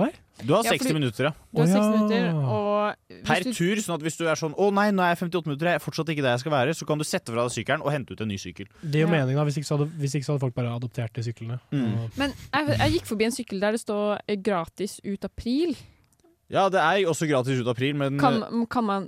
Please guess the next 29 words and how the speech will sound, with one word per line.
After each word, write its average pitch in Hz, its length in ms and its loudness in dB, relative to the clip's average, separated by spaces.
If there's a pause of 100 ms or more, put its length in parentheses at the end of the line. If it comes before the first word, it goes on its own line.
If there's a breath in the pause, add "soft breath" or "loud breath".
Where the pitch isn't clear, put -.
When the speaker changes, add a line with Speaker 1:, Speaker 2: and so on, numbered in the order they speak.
(140)
Speaker 3:
er 220 100 0
det 196 80 -4
da 202 160 2
hvis 196 240 -6
du 208 80 -4
har, 190 380 -2 (240)
eh, 190 420 -4 (100)
årsabonnement, 185 540 -6
eller 359 140 -8
kan 339 120 0
man 277 140 0
melde 294 160 -4
seg 196 140 -8
på 196 180 -2
en - 180 -6
måned 208 300 -2
og 175 180 -4
bare 185 140 -2
sykle 180 280 -8
litt 165 200 -8
gratis 151 240 -8
i - 20 -4
april, 165 280 -6
og 170 60 -8
så 170 120 -8
Speaker 2:
Du 156 80 0
Speaker 3:
droppe 170 80 -2
Speaker 2:
kan 233 80 2
Speaker 3:
det? 165 60 -2